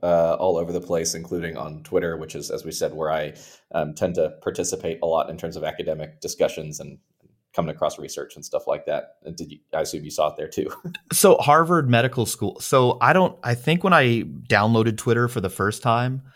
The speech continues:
Speaker 2: I mean, this had to be while I was in my master's program. So maybe, like, two thousand eight, two thousand nine. And I think I just was like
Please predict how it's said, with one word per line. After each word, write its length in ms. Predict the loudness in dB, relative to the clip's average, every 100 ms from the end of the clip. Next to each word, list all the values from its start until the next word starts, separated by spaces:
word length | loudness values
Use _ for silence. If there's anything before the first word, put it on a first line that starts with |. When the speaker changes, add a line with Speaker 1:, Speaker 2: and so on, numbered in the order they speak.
| -20 -20 _ _ _
Speaker 2:
I 120 | 2 4
mean, 80 |
this 100 | 4
had 200 | 4 2
to 40 | 2
be 380 | -2 0 0 0
while 240 | 4 6
I 40 |
was 140 | 6 2
in 60 |
my 100 | -2
master's 420 | -2 -4 -6 -8 -4
program. 440 | 0 2 2 0
So 180 | -2 -2
maybe, 200 | 0 -2
like, 260 | -4 -8
two 120 | -10 -2
thousand 460 | 0 0 -4 -8 -6
eight, 340 | -4 -4 -6
two 80 | -4
thousand 320 | -4 -4 -6
nine. 420 | -4 -4 -2 -4 -8 _ _ _ 2
And 160 | 4 6
I 80 |
think 240 | 4 2 4
I 140 | 4
just 260 | 2 -2 -2
was 160 | -2
like 400 | 0 0 -2 -12